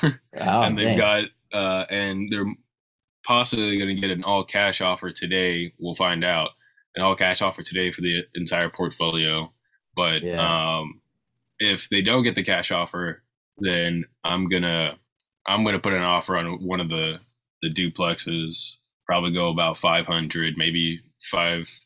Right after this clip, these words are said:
Speaker 1: twenty-five. But yeah, it's
Speaker 2: I know.
Speaker 1: crazy out here, man.
Speaker 2: Yeah, yeah. So we, we might have to talk about that one after, after this, man, 'cause,
Speaker 1: Yeah.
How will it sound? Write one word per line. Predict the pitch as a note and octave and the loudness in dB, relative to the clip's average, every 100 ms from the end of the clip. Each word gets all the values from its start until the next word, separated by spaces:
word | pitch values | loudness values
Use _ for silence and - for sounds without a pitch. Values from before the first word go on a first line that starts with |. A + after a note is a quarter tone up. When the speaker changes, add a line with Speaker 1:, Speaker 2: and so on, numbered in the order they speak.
| - | -14
Speaker 1:
twenty-five. | - F2+ F2 E2 D#2+ D#2 D2+ - _ _ - | -6 -4 0 2 2 2 -2 -10 _ _ -2
But | E2 D2 | -2 0
yeah, | F2 - - _ _ - | 0 -2 -8 _ _ -2
it's | D#3 | 0
Speaker 2:
I | A2+ | 6
know. | C3 | 6
Speaker 1:
crazy | A2 G2 | 6 4
out | F#2+ | 4
here, | F#2 F#2 | 2 2
man. | F2+ F2+ F2 _ - - | 0 -2 -6 _ -18 -2
Speaker 2:
Yeah, | G2+ A2+ G#2+ G#2 | 2 4 4 4
yeah. | |
So | F2 G2+ F#2 E2 - | 2 2 2 0 -4
we, | F2 A2 | 0 0
we | G#2+ G2 | 0 0
might | G#2+ G#2 | 4 4
have | F#2+ | 2
to | F2+ | -2
talk | G#2+ G2+ | -2 0
about | F2 F2+ F#2 | 2 2 4
that | F2+ | 2
one | E2+ E2 E2 _ | 0 -6 -10 _
after, | F2 F2 E2+ D#2+ D#2+ | -6 -4 -6 -8 -6
after | F2 - | -6 -4
this, | E2+ E2+ - | -2 -2 -4
man, | D#2+ D#2+ D#2 - | -6 -6 -8 -6
'cause, | F2 D#2+ - | -6 -4 -2
Speaker 1:
Yeah. | E2+ D#2+ | 0 0